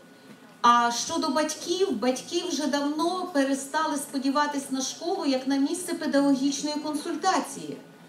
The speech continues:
І це є величезна проблема, тому що для батьків вчитель мав би бути партнером,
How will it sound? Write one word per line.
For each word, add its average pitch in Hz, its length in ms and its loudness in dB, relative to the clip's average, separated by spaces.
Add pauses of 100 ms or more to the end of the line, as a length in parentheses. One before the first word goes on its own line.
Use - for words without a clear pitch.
(1300)
І 269 300 6 (1400)
це 302 80 -2
є 311 140 -2
величезна 330 600 -4
проблема, 277 720 -2 (920)
тому 285 260 2
що 302 220 -6
для 269 160 2
батьків 285 600 2
вчитель 370 460 -2
мав 302 240 2
би 294 80 -2
бути 320 320 -4
партнером, 294 760 0